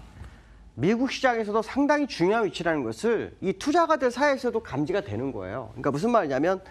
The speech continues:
여기서 밀리게 되면 하단선을 그어놨던 데가 굉장히 그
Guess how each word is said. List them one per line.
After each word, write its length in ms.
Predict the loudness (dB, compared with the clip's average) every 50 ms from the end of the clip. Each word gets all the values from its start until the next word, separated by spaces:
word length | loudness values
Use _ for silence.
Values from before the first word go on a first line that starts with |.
| -20 -20 -20 -20 -20 -2 4 4
여기서 260 | 6 6 6 4 4
밀리게 460 | 4 4 4 4 4 4 4 4 2
되면 520 | 2 4 4 4 4 4 4 2 -2 -6 -10 -14 -20 -20 -20 -20 -20 -20 -20 -8
하단선을 680 | 2 4 6 6 6 6 4 4 4 4 4 2 2
그어놨던 600 | 2 4 4 6 4 4 2 0 -2 -2 0 -2
데가 260 | 0 0 0 -2 -2
굉장히 580 | -2 -2 -2 0 0 0 0 0 0 -2 -2 -2
그 640 | -2 -2 -2 0 0 -2 -2 -2 -4 -4 -6 -8